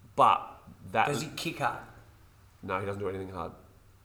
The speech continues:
Speaker 2: No, like, it generally,
Speaker 1: No.
Speaker 2: like, that's your gen-, like, he just generally
Speaker 1: Yeah,
Speaker 2: doesn't
Speaker 1: yeah, he
Speaker 2: build a lot of
Speaker 1: Well,
Speaker 2: power.
Speaker 1: I, I can't, I've, I've said
Speaker 2: Knee,
Speaker 1: it to
Speaker 2: does he knee hard, or is it just,
Speaker 1: No.
Speaker 2: no, just,
Speaker 1: I, I've,
Speaker 2: just
Speaker 1: I've said to him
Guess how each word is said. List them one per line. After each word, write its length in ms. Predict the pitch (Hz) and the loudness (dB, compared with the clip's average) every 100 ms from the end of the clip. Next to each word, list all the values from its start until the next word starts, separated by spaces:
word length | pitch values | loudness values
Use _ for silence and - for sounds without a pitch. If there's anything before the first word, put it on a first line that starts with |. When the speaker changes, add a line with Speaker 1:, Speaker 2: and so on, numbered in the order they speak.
| - | -20
Speaker 2:
No, 220 | 131 120 135 | -8 -4 -2
like, 240 | 127 117 | -2 -2
it 80 | 117 | -2
generally, 320 | 107 98 90 | 2 4 2
Speaker 1:
No. 60 | 131 | 0
Speaker 2:
like, 180 | 123 | -2
that's 180 | 123 117 131 | -2 -6 -6
your 80 | |
gen-, 340 | 110 131 123 120 | -6 -6 -6 -4
like, 140 | 120 | -6
he 80 | 117 | -6
just 240 | 117 113 - | -10 -12 -8
generally 440 | 123 113 92 120 | -2 0 0 -4
Speaker 1:
Yeah, 60 | 117 | -4
Speaker 2:
doesn't 300 | 117 120 117 | -4 -4 -2
Speaker 1:
yeah, 180 | 101 92 98 | -2 -2 -4
he 220 | 110 113 | -2 -2
Speaker 2:
build 160 | 123 127 | -2 -2
a 40 | |
lot 140 | 123 120 | -2 -2
of 100 | - | 4
Speaker 1:
Well, 160 | 175 | 6
Speaker 2:
power. 240 | 160 196 196 | 8 8 8
Speaker 1:
I, 100 | 175 | 4
I 20 | |
can't, 280 | 190 160 151 | 4 2 4
I've, 180 | 151 147 | 6 6
I've 120 | 139 | 4
said 120 | 135 135 | 4 2
Speaker 2:
Knee, 40 | |
Speaker 1:
it 60 | 135 | 2
to 80 | 139 | -2
Speaker 2:
does 80 | 143 | -2
he 60 | |
knee 200 | 127 147 | -2 -4
hard, 320 | 151 156 - - | -4 -4 -6 -8
or 80 | 131 | -10
is 120 | 117 | -12
it 80 | 117 | -8
just, 120 | 123 | -2
Speaker 1:
No. 300 | 139 156 135 | 0 2 -2
Speaker 2:
no, 100 | 120 139 123 | -6 -12 -12
just, 160 | 120 135 | 0 4
Speaker 1:
I, 40 | |
I've, 220 | 156 160 | 6 6
Speaker 2:
just 140 | 165 - | 4 2
Speaker 1:
I've 140 | 139 143 | 2 2
said 260 | 135 123 | -2 -2
to 120 | 127 120 | -2 -2
him 420 | 110 104 107 | -2 -4 -10